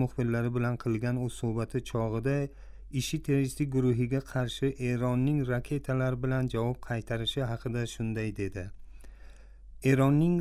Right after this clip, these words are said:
raketalar bo'yicha milliy qudrati Eron Islom Jumhuriyati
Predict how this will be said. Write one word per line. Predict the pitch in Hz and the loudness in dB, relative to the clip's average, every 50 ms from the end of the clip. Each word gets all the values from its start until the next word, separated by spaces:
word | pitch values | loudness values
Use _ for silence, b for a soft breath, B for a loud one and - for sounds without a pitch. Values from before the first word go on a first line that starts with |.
| 160 147 143 | 2 2 2
raketalar | 135 - - 165 147 - 156 147 147 147 135 135 | 2 2 0 0 0 2 2 2 2 2 2 0
bo'yicha | 135 135 131 - - 143 131 131 | 0 0 0 0 0 2 4 4
milliy | 127 123 120 127 123 120 - - | 4 2 2 2 0 0 -2 -2
qudrati | 123 117 110 113 113 113 113 - - - 135 139 139 147 151 - - - - - - - - 123 120 | -2 -2 0 0 -2 -2 -2 -2 -2 0 2 2 2 2 0 -4 -10 -14 -16 -16 -14 -4 0 2 2
Eron | 117 117 131 143 143 143 127 | 4 4 4 4 4 2 0
Islom | 123 - 135 131 131 131 117 | -2 0 0 2 2 2 2
Jumhuriyati | 127 120 117 120 113 117 117 117 110 - 139 | 2 2 2 2 2 2 0 0 0 0 -2